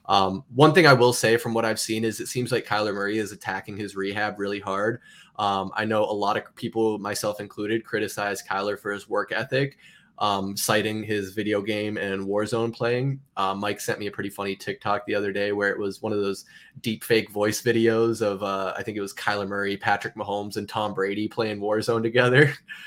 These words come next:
Uh, they're, those things are a little spooky, but they're fun. Um, but Kyler, no, back to my point, though. He is working hard, and, and he's doing the rehab. Mike, what are the, what do you think the chances are of him being ready to go week one, and, or should they even bank on that?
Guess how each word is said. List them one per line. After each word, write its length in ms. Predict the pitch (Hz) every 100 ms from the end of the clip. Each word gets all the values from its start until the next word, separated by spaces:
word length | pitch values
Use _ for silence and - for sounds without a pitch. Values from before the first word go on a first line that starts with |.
| - - -
Uh, 160 | 127
they're, 200 | 139 170
those 240 | 160 170 190
things 220 | 247 214
are 60 |
a 40 | 190
little 220 | 160 156
spooky, 480 | 131 - 127 123 110
but 180 | 107 110
they're 140 | 131
fun. 400 | 127 104 98 101 -
Um, 360 | 98 98 95 92 _ _ _ _ _ _ - - -
but 180 | 143
Kyler, 300 | - 170 180
no, 100 | 131
back 220 | 120 139 139
to 60 |
my 100 | 147
point, 240 | 117 123 117
though. 80 |
He 160 | 107 139
is 100 | 160
working 300 | 131 131 135
hard, 420 | 113 110 107 107 - - -
and, 160 | 117 117
and 140 | 117
he's 180 | 120 110
doing 200 | 113 113
the 100 | 101
rehab. 540 | 104 117 110 101 98 - - - _ _ -
Mike, 240 | 139 135
what 100 | 151
are 120 | 190
the, 160 | 185 135
what 120 | 139
do 60 | 170
you 120 | 170
think 340 | 160 147 123
the 80 | -
chances 420 | 120 117 117 117
are 140 | 117 107
of 60 |
him 140 | 107 113
being 180 | 110 101
ready 220 | 104 104
to 80 | 98
go 200 | 98 101
week 240 | 98 87
one, 300 | 98 101 90
and, 140 | 95 98
or 160 | 120
should 180 | 113 143
they 100 | 127
even 160 | 113 101
bank 280 | 101 104 -
on 140 | 80
that? 220 | 69 71